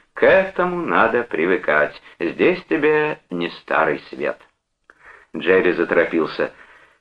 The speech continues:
«Извините, доктор, но мне надо идти». Доктор Попкин схватил его за руку. «Так вы будете продолжать анкетирование? Я так и знал.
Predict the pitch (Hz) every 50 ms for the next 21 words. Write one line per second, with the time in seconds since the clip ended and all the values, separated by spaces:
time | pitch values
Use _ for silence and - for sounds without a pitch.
0 | _ - 117 95 90 85 80 78 71 - - 73 71 76 69 - - 78 73 85
1 | 87 85 85 92 95 95 85 80 78 71 78 73 69 - _ - - 69 67 _
2 | - _ _ _ _ _ _ _ _ _ _ _ _ _ _ 80 - 92 90 -
3 | 113 92 - - 92 90 - - 110 107 - - - 80 78 - 85 82 80 78
4 | 78 82 76 76 71 67 69 - - - - _ _ _ _ _ - _ _ _
5 | - 143 - - 123 135 131 104 147 185 190 185 - 226 220 - - 110 101 98
6 | 85 - 82 71 - 85 78 76 - 87 - - 82 78 80 69 71 69 73 71
7 | - - _ - 165 127 - 82 73 - 76 - 69 65 65 -